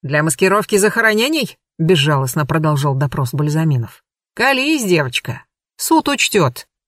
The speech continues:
И чистосердечное признание, и раскаяние твое». «В какой грядке могилка Севрюги, сужавшей тебя денежными средствами еще со школы?» Где салат?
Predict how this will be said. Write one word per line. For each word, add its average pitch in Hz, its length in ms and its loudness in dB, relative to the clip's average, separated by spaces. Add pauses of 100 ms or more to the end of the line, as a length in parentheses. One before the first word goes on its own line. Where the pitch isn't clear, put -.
(140)
И 185 120 0
чистосердечное 196 880 0
признание, 196 640 2
и - 20 2
раскаяние 226 680 2
твое». 226 400 2 (480)
«В - 120 -20
какой 208 420 2
грядке 208 440 2
могилка 202 460 4
Севрюги, 202 500 4
сужавшей 190 580 2
тебя 180 300 2
денежными 185 500 2
средствами 185 560 2
еще 185 220 2
со 196 160 0
школы?» 170 460 0 (400)
Где 175 200 2
салат? 226 460 0